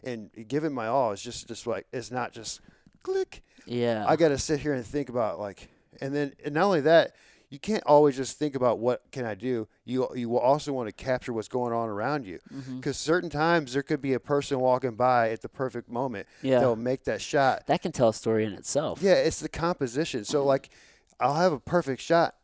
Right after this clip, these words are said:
Speaker 1: but it just needs somebody walking by.
Speaker 2: Mm.
Speaker 1: And sometimes I won't get it, and I'm like, "Okay, I'm putting myself in the photo."
Speaker 2: Okay.
Speaker 1: You know what I'm saying? I'll
Speaker 2: Set
Speaker 1: put
Speaker 2: it
Speaker 1: it
Speaker 2: on
Speaker 1: on,
Speaker 2: timer.
Speaker 1: I'll put it on my, I'll put, I'll take my bag off or something. I don't even
Speaker 2: <laughs>
Speaker 1: carry a tripod with me.
Speaker 2: Really?
Speaker 1: Yeah, yeah. I'll put, I'll take a pack of,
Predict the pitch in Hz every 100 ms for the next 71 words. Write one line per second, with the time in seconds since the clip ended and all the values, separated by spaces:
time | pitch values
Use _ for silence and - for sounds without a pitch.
0 | 104 120 127 127 156 127 127 143 123 -
1 | 127 107 101 104 101 101 104 104 98 82
2 | - _ 123 107 101 135 156 185 190 202
3 | 160 147 151 156 117 139 190 147 117 117
4 | 120 123 147 135 135 139 110 104 - 104
5 | 98 87 - 80 - - _ - 107 -
6 | 117 120 127 127 117 131 131 135 117 -
7 | 113 110 107 - 104 120 120 139 127 120
8 | 117 113 120 151 - - 131 123 113 104
9 | 110 113 113 113 120 131 139 143 - -
10 | - 190 170 - 165 196 131 98 92 -
11 | 80 - 185 196 131 110 165 165 147 135
12 | - 165 131 139 - 160 139 - 143 139
13 | 135